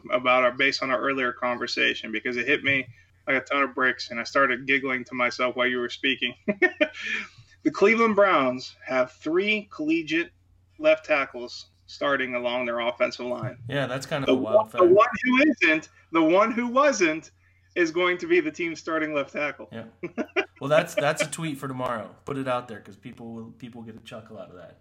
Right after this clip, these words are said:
Speaker 2: I will at least.
Speaker 1: Yeah.
Speaker 2: Um,
Speaker 1: It just, it, it struck me 'cause even J C Treader played left tackle in Cornell.
Speaker 2: Yeah.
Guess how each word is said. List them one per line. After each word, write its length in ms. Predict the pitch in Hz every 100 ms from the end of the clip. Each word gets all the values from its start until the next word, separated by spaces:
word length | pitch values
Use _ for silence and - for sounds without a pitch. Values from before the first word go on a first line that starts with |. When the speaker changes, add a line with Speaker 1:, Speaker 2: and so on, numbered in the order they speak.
| -
Speaker 2:
I 140 | 110
will 200 | 110 90
at 80 | 87
least. 200 | 143 170
Speaker 1:
Yeah. 200 | 151 127 - _
Speaker 2:
Um, 180 | - 135
Speaker 1:
It 60 | 262
just, 180 | 208 370
it, 380 | 185 359 180 -
it 140 | - -
struck 280 | - 233
me 100 | 190
'cause 160 | 160 165
even 240 | 202 180
J 160 | 156 185
C 180 | 175 180
Treader 360 | - 185 185
played 260 | 131 147 139
left 220 | 147 147
tackle 280 | - 147 139
in 80 | 131
Cornell. 440 | - 139 277 -
Speaker 2:
Yeah. 120 | -